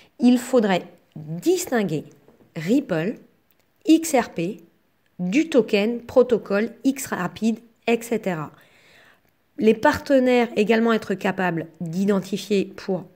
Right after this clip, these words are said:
anticiper le devenir de Ripple, quantitativement, quelle est la véracité des partenaires ? Quel est-il ? Comment sont-ils,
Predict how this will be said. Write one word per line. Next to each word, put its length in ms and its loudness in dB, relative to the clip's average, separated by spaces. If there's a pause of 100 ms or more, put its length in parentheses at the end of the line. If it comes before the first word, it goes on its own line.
(280)
anticiper 500 -4
le 60 0
devenir 320 -2
de 80 -2
Ripple, 460 0 (680)
quantitativement, 720 -2
quelle 160 -2
est 80 2
la 140 0
véracité 720 -2
des 100 0
partenaires ? 560 -8
Quel 180 -2
est-il ? 360 -2
Comment 320 -2
sont-ils, 400 -6